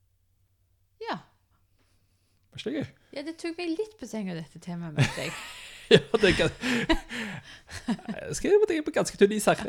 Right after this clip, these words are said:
Speaker 2: <laughs> <laughs> Men jeg har lest ganske mange artikler om det og prøvd å forstå det. Ja,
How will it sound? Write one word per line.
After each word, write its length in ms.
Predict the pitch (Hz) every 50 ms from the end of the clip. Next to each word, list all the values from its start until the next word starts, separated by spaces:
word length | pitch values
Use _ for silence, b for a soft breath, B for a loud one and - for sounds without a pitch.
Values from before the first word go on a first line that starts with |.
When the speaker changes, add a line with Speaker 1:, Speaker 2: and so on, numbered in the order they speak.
| 165 160 165 139 131
Speaker 2:
<laughs> 320 | - - - 247 - - - -
<laughs> 20 | 208
Men 80 | - -
jeg 140 | 220 208 - -
har 100 | - - 208
lest 300 | 175 160 156 143 - -
ganske 280 | 170 143 - - 160
mange 240 | 151 143 143 147 147
artikler 300 | 143 170 - - 160 151
om 60 | 147 147
det 80 | 135
og 160 | 117 107 110 -
prøvd 240 | - 123 123 123 123
å 60 | 113
forstå 240 | 117 - - 123 123
det. 120 | 131 123 - - B B B B B B B B B B B B _ _ _ _ _ -
Ja, 140 | 123 120 120